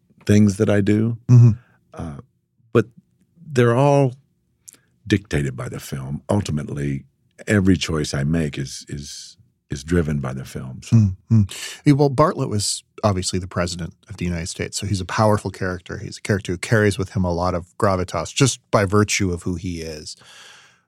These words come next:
Speaker 2: Were there, were there ways you tended to write for him or, or things that you established that kind of, I'm just thinking of, like, examples of how, uh, you would write toward a certain character.
Speaker 1: Martin Sheen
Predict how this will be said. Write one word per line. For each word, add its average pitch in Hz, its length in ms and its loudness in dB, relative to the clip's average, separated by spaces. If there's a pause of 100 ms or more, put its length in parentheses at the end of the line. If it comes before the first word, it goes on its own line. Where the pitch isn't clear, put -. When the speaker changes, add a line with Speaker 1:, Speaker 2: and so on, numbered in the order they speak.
(160)
Speaker 2:
Were 123 380 6
there, 101 480 2 (180)
were 117 340 4
there 120 180 4
ways 107 440 2
you 92 100 -4
tended 98 540 -2
to - 120 -10
write 85 280 -6
for 82 160 -12
him 82 340 -10 (100)
or, 85 380 -10 (380)
or 90 480 -8 (260)
things 127 420 4
that 113 60 0
you 98 100 0
established 95 540 0
that - 120 -16
kind 90 240 -8
of, 90 200 -12 (320)
I'm 120 120 2
just - 280 0
thinking 143 300 4
of, 107 80 4
like, 110 180 2
examples 92 580 -2
of 90 100 -8
how, 82 560 -6 (340)
uh, - 340 -10
you 98 220 -2
would 95 180 -4
write 92 220 -6
toward 95 320 0
a - 40 -16
certain - 320 -6
character. - 600 -14 (640)
Speaker 1:
Martin 113 560 6
Sheen 76 500 2